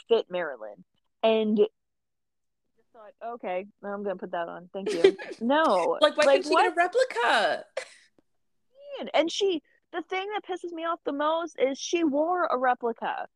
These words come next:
Speaker 1: Like, she literally, she wore Marilyn's dress on the red carpet, and then she went to the back and changed into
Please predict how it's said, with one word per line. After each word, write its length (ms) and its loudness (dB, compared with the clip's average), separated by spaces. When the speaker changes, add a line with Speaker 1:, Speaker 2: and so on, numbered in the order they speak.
Speaker 1:
Like, 120 -20
she 160 -16
literally, 600 -6
she 220 -2
wore 560 2
Marilyn's 280 -20
dress 440 -8
on 180 -2
the 60 -4
red 220 0
carpet, 540 0
and 100 0
then 100 -2
she 200 -6
went 240 -2
to 60 -12
the 60 -6
back 380 4
and 160 -18
changed 720 -4
into 560 -2